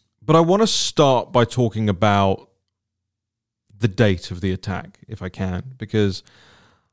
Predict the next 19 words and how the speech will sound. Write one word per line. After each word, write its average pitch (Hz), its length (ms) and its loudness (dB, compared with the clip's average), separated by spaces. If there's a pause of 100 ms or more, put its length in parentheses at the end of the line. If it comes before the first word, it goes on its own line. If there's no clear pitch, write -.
I 123 140 0
actually 131 240 0
have 110 280 4
it 107 200 0
on, 107 300 -2 (220)
on 107 120 -4
pretty 127 340 -4
good 110 180 0
information 101 760 -2
that 95 200 -6 (1200)
I, 151 280 2
I 156 40 4
sent 147 240 0
a 120 60 0
tweet - 540 -2
out 92 380 -2 (1700)
about 104 420 2
one 107 240 2
o'clock - 540 -4